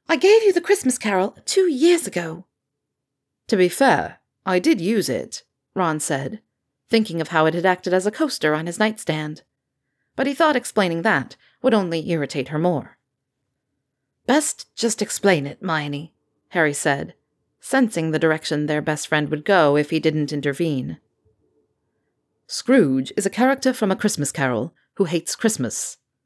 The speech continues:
Malfoy explained as he walked into the room, handing a drink to Hermione. The room turned to stare at him. "What? Hermione gave me the book this year. Are you trying to help Weasley become literate?" he asked her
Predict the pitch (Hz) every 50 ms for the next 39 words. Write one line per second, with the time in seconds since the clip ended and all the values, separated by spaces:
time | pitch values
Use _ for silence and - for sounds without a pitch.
0 | _ _ _ _ _ _ - 170 151 151 - 156 143 143 139 - - - - 147
1 | 139 131 131 156 151 147 143 - 160 151 151 139 139 - - 151 143 139 151 147
2 | 143 139 139 131 131 156 170 - _ _ _ _ _ _ _ _ 226 214 190 180
3 | 190 202 196 185 165 131 131 - - 151 160 156 156 147 143 139 135 131 139 175
4 | - _ _ _ _ _ _ _ _ _ _ _ _ _ _ _ _ - 202 214
5 | 233 214 156 131 127 139 156 - 180 170 165 160 180 170 - - 226 208 165 139
6 | 135 - 139 131 135 - - _ _ _ _ _ _ _ _ _ _ _ _ _
7 | _ _ _ _ _ _ _ - 269 262 123 110 - - - - - - _ _
8 | _ _ _ _ _ 220 226 247 233 185 151 147 135 147 139 139 156 160 165 170
9 | 190 208 - - - 135 - - 143 127 120 113 - - _ _ _ _ _ _
10 | _ _ _ _ - - 277 277 302 - 285 285 254 247 240 247 247 262 240 196
11 | 185 180 165 151 139 143 135 127 151 147 175 180 180 190 196 202 - 143 120 110
12 | 92 - - - - - _ _ _ _ _ _ _ _ - 196 170 143 131 135
13 | - - - - 151 139 156 180